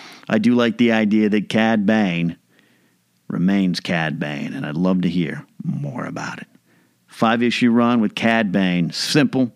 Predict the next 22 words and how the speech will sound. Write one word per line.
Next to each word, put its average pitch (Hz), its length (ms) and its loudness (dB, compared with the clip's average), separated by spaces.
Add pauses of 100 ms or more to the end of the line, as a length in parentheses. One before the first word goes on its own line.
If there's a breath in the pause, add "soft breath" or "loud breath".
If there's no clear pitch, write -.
(360 loud breath)
I 107 80 -4
don't 127 400 0
need 127 140 4
to 117 80 2
say 117 260 2
any 113 140 4
more. 85 420 0
That 110 320 0
is 117 160 0
my 117 160 4
number 139 380 2
one 143 320 2
Star 143 420 2
Wars 135 440 0
comic 127 460 2
we 120 180 4
need 123 500 2
here 131 320 0 (400 loud breath)
on 120 200 -2
Star 127 560 -2
Wars 120 520 0
Ranked. - 420 -10